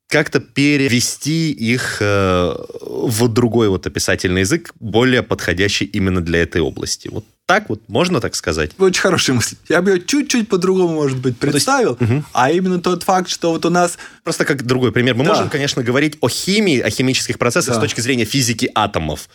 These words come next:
Speaker 2: Да.
Speaker 1: например, и молекул. Но у нас... Зачем, если у нас есть язык химии, более подходящий
Speaker 2: Мгм.
Speaker 1: для описания именно вот химических процессов? Хотя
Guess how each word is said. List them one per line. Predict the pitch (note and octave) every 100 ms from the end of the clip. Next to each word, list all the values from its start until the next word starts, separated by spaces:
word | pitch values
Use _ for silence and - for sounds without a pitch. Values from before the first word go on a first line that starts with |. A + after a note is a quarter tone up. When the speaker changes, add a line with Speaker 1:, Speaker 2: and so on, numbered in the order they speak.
| _
Speaker 2:
Да. | A2+ B2
Speaker 1:
например, | G#2+ G2 G#2+ G2 E2
и | D#2+ G#2
молекул. | G#2+ G2+ F2 F#2+
Но | B2+
у | D#3+
нас... | A3 A3 - _ _ -
Зачем, | A#2+ D3 G#3+ G#3
если | A#2+ A2
у | A2
нас | D3+ -
есть | G#2+ A2
язык | G#2+ C#3
химии, | - G2 D#2+ C#2 - _ _ _
более | A2 B2 B2+ G2+ F2+ _ _ _
подходящий | C#3+ - A#2+ A2+ D#3 F#3 A#2+ E2+ -
Speaker 2:
Мгм. | C3 C3
Speaker 1:
для | C3
описания | - G2 B2+ A#2+
именно | G2 G2
вот | E2+ -
химических | - F#2 - - -
процессов? | F2 - E2 F2+
Хотя | - F3+